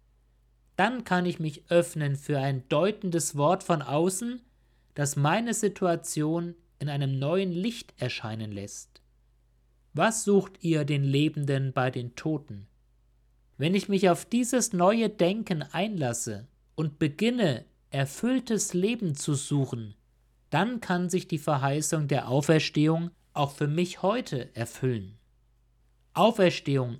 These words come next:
neues Leben kann dann bedeuten, dass sich jemand nach einer gescheiterten Beziehung wieder auf neue, persönliche Begegnungen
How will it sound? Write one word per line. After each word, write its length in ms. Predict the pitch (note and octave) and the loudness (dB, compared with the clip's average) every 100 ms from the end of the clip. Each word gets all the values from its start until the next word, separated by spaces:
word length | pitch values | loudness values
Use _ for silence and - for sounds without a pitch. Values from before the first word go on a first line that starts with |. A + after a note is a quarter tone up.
| - | -8
neues 500 | C#3+ D3 G#3 A#3+ A#3 | 0 2 4 2 0
Leben 420 | F3 F#3 F#3 C3 | 4 4 4 0
kann 280 | - D#3+ D#3+ | -2 0 2
dann 260 | E3+ A3 A3+ | 2 0 0
bedeuten, 760 | F#3 C#3 C#3+ D#3+ F#3+ G3 G3+ _ _ _ | 2 2 2 2 -2 -4 -6 _ _ _
dass 160 | E3+ E3 | 0 2
sich 180 | F#3 - | 2 4
jemand 440 | F#3 G3+ G3 F#3+ | 4 6 4 2
nach 160 | E3+ D3+ | -2 0
einer 260 | D3+ C#3+ | 0 0
gescheiterten 760 | C#3+ C#3 - F3 G#3 G#3+ G#3 F3 | 0 0 4 4 4 0 -2 -2
Beziehung 640 | E3 - - A3 A#3 F#3 | -2 -2 -2 0 0 0
wieder 480 | F3 E3+ D#3+ D3+ - | 2 2 2 2 -4
auf 280 | - C#3 - | -4 -4 -2
neue, 500 | C#3+ F#3 A3+ F#3+ A#2+ - _ - | 0 0 2 2 0 -6 _ -4
persönliche 720 | D3 C#3+ F3+ A3 A#3 A3+ - | -2 2 4 4 2 0 0
Begegnungen 920 | F#3 E3 F#3 G#3 - F3 D#3+ D3+ C#3+ | 0 2 4 2 0 -2 0 -2 -4